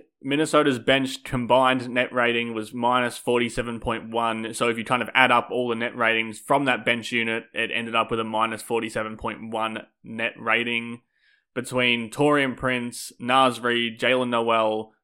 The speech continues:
Jordan McLaughlin, Austin Rivers, and Nickeil Alexander-Walker. They had twenty-two points on eight of twenty-five shooting.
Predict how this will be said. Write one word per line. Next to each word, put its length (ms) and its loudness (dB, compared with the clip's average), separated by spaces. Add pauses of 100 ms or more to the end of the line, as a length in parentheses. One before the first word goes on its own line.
(120)
Jordan 260 4
McLaughlin, 760 -2 (220)
Austin 400 -2
Rivers, 380 0
and 180 -8
Nickeil 400 -2
Alexander-Walker. 1160 -2 (480)
They 280 0 (180)
had 280 2
twenty-two 520 2
points 640 -2
on 380 -2 (100)
eight 200 2
of 140 -4
twenty-five 580 0
shooting. 600 -2